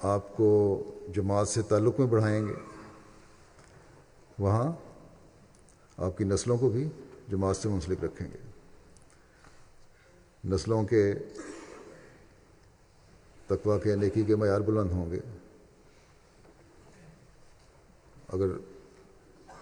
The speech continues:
تو پھر آئندہ اگر بلند ہوں اور بڑھتے چلے جائیں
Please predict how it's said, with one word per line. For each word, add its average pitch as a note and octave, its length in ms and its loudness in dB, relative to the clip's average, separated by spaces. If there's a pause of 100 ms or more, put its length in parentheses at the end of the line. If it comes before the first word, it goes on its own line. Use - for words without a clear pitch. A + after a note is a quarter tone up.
(2000)
تو G#2 100 -2
پھر A2+ 300 4 (120)
آئندہ G#2+ 500 2 (1400)
اگر F#2+ 160 -2 (480)
بلند G2+ 340 0
ہوں A2+ 100 2
اور A2 100 4
بڑھتے G#2+ 280 2
چلے G#2+ 200 6
جائیں F#2+ 260 0